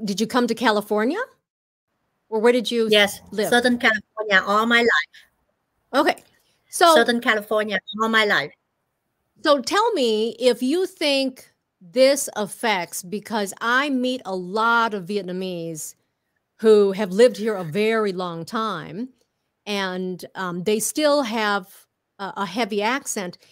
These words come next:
Speaker 1: Even some of the young people I meet who were born here, who live in Orange County, and their English, I can tell they're Vietnamese without looking. And I think it's because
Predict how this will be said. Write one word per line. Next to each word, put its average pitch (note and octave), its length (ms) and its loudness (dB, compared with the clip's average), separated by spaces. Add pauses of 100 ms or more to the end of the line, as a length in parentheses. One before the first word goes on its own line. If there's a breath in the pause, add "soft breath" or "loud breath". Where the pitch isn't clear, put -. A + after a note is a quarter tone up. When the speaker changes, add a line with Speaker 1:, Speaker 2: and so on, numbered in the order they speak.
(160 soft breath)
Speaker 1:
Even G4 520 0 (100)
some D4 300 -2
of A#3 140 -8
the A#3 120 -2
young G#3+ 480 0
people D4 360 -6
I A3+ 140 -4
meet G#3+ 460 -4 (440)
who C4+ 100 2
were A#3 180 4
born G#3 760 0
here, G4 440 -2 (1300)
who C#4 140 -4
live B3+ 420 4
in B3 180 -4
Orange A#3+ 340 -2
County, A3 480 -4 (760)
and C#4 300 0
their C#4 260 0
English, C#4 800 -2 (240)
I C#4 100 -2
can C4+ 180 -2
tell E4+ 220 -2
they're F4 100 -4
Vietnamese D4+ 680 -4
without C#4 340 -2
looking. A#3 460 -8 (880)
And C#4 140 -2
I C#4 100 2
think A4 340 -4
it's C#4 200 -6
because A3+ 960 -2